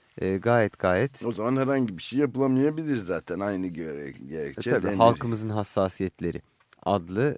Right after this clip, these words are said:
Speaker 1: e, harika koronun zaten elli senedir, yüz senedir söylediği şarkıyı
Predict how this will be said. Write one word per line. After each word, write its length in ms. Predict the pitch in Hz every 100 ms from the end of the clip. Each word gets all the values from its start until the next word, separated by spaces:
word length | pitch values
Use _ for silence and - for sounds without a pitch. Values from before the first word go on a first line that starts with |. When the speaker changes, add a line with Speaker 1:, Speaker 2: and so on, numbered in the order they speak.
| -
Speaker 1:
e, 180 | 98
harika 420 | 104 113 110 - 117
koronun 560 | - 120 92 110 160 - - -
zaten 480 | 117 98 - 135 143 -
elli 300 | - 113 120
senedir, 380 | 113 90 87 90
yüz 180 | 98 117
senedir 340 | - 90 87
söylediği 360 | 87 98 90 127
şarkıyı 600 | - 131 107 - 101